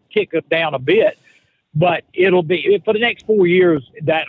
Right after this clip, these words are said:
that'll be just a good place to park some money. Uh, we may get back to the C D. I, yeah, I tell you, here's the problem. The C Ds are not chasing these,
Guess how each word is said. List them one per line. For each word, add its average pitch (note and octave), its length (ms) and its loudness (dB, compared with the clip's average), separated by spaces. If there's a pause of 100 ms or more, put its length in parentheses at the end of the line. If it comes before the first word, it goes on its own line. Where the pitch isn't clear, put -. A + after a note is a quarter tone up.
(100)
that'll E3 240 -2
be D#3 100 0
just C#3+ 240 -4
a - 40 -14
good E3 200 0
place F#3+ 260 0
to - 100 -20
park F3+ 300 0
some E3 140 -8
money. E3 380 -2 (380)
Uh, C3+ 340 0
we E3+ 160 0
may F#3 180 -2
get G3+ 200 -6
back D#3 240 -4
to D#3+ 80 -4
the C#3+ 180 -4
C F3+ 160 0
D. F3+ 260 0
I, - 200 -4
yeah, F#3+ 260 -2
I G3+ 80 -4
tell B3 180 -4
you, G3 140 -4
here's A3+ 240 -2
the G3 80 -6
problem. G#3 460 -4 (280)
The D#3 120 -2
C C#4+ 260 -2
Ds C#4 300 0
are D#3 100 0
not G3 560 -2
chasing E3+ 720 -4 (120)
these, E3 240 -2